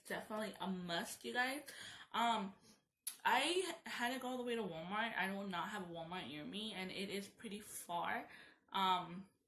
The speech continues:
and I busted the mission. It was raining that day to get this concealer, and was it all worth it? Hell yes, you guys. Like, it was so worth it.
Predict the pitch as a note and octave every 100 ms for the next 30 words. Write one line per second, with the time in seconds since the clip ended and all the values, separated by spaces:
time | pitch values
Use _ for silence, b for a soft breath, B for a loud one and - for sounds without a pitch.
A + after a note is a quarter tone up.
0 | _ _ _ _ _ _ _ _ - -
1 | - - G#3+ G3+ F#3+ - G3 G3 - F#3+
2 | G#3+ G3 G#3+ G#3 A#3+ G3+ F#3 E3+ F3+ E3+
3 | - - - - B B B - G3 F#3+
4 | - - _ G3 F#3+ F#3+ F#3+ F#3 - F#3
5 | G#3+ A#3 - G3 F#3+ - - _ _ -
6 | _ - G3 F3 F3+ A3+ A3+ A3+ G3 G3
7 | E3+ D#3+ - G#3+ A3 - - - F3 E3+
8 | G3 G3 - F#3 E3+ E3 D3+ - - D#2
9 | - - A1+ A1 A1 - B B B -
10 | F#3+ G3 - - G#3 G3+ F3+ F3 - F#3
11 | E3+ -